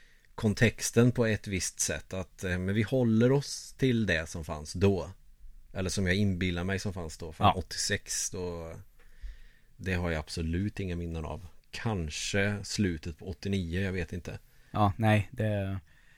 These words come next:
Speaker 2: jag vet att jag var på någon jävla djurpark någon gång som jag har något svagt minne av.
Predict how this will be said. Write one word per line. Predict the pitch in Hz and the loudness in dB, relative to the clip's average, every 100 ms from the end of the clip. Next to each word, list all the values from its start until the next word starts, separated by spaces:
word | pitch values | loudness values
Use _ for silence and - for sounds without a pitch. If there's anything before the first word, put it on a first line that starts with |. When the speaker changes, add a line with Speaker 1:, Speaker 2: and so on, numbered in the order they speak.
| - - - - | -20 -20 -20 6
Speaker 2:
jag | 123 | 10
vet | 123 113 | 12 10
att | 110 | 8
jag | 113 | 8
var | 110 104 | 10 6
på | 104 | 8
någon | 104 | 8
jävla | 104 95 | 8 8
djurpark | 98 117 107 - - 110 104 | 8 8 8 6 8 10 10
någon | 120 104 | 8 8
gång | 85 85 | 6 4
som | 110 | 6
jag | 98 | 8
har | 98 | 6
något | 92 | 4
svagt | - 90 - | 4 4 6
minne | 101 90 | 6 6
av. | 82 | 2